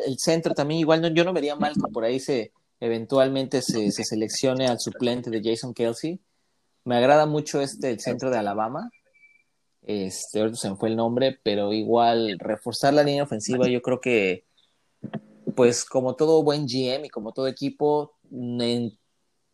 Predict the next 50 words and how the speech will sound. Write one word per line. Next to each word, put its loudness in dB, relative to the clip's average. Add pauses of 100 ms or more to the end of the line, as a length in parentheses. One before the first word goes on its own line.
(120)
cada 6
año -4
en -10
tu -14
draft 0
debes -4
seleccionar -10
un -4
liniero 0
ofensivo -2
sí 2
o 2
sí. -6 (420)
Eso -6
sí, -4 (340)
sí -4
me -2
queda 0
claro. 0
Y, 0
pues, -6
realmente 0
Filadelfia 2
es -6
un -2
equipo -6
que -6
construye 0
a 2
través -4
de -4
las -4
líneas, -2
¿no? -6
Entonces, -6 (760)
el 4
hecho 4
de 4
que, 2
de 2
que -4
nos -4
hagamos 4
de, 2
de 0
algún 2
liniero, 2
como -6
dice 0
Pablo, 2